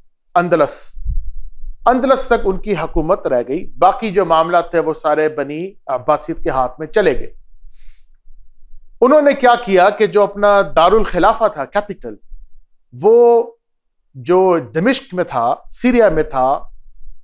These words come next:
बनी अब्बासिद ने उठा के वो कूफा इराक में कर दिया ट्रांसफर। और नबी पाक सल्लल्लाहु अलैहि वसल्लम के दौर में, अ, वो होता था मदीना, of course, सेंट्रल पावर कमांड के लिए,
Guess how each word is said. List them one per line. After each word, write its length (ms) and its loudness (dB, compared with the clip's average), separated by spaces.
बनी 420 0
अब्बासिद 720 -2
ने 60 -2
उठा 320 2
के 160 0
वो 200 0
कूफा 540 0
इराक 380 2
में 100 -8
कर 140 -8
दिया 240 -6
ट्रांसफर। 540 -2
और 200 4
नबी 280 2
पाक 120 4
सल्लल्लाहु 180 4
अलैहि 180 -6
वसल्लम 260 0
के 140 0
दौर 320 4
में, 400 -6
अ, 200 4
वो 220 2
होता 320 2
था 520 0
मदीना, 380 0
of 180 4
course, 280 -6
सेंट्रल 420 -8
पावर 460 0
कमांड 400 0
के 140 -8
लिए, 300 -10